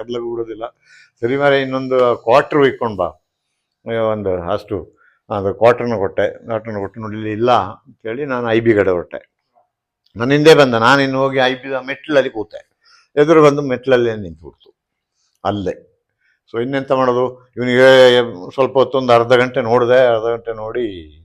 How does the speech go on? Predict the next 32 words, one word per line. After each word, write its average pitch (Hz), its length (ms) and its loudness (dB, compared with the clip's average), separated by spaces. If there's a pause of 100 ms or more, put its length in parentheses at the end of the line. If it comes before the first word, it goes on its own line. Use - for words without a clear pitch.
(720)
ಇನ್ನು 117 460 -2
ಇದು 110 180 -6
ಕದ್ಲಂಗೆ 113 400 0
ಕಾಣೋದಿಲ್ಲ. 95 440 -4 (440)
ಇನ್ನೆಂತ 127 300 -6
ಮಾಡೋದು, 123 280 4
"ಏ 120 60 6
ಮರೆ, 131 200 2
ಒಂದು 117 440 0
ಕ್ವಾರ್ಟರ್ 139 520 0 (340)
ಅಷ್ಟು 120 220 -10
ಉಯ್ಕೋ, 101 360 -8 (540)
ಒಂದು 98 160 -14
ಬ್ರೆಡ್ 90 260 -10 (800)
ಉಯ್ದು 131 400 -4
ತಗೊಂಡು 123 360 -6
ಬಂದು 123 140 -6
ನಾನು 110 180 -6
ಕೈನ 139 220 0
ಹಿಂಗೆ 131 200 -2
ಇಟ್ಕೊಳ್ತೀನಿ, 127 540 0
ಅಲ್ಲಿ 131 200 0
ಒಳಗಿಂದ 143 340 2
ತರೋದೆಲ್ಲ 147 520 4
ಗೊತ್ತಾಗ್ಬಿಟ್ರೆ 175 600 6
ಅದಕ್ಕೆ 165 160 2
ಗೊತ್ತುಂಟು, 160 300 -4
ಓ, 143 160 6
ಒಳಗೆ 143 180 2
ಉಂಟು 143 280 -8
ಸರಾಯಿ" 107 360 -8
ಅಂತ. 82 180 -20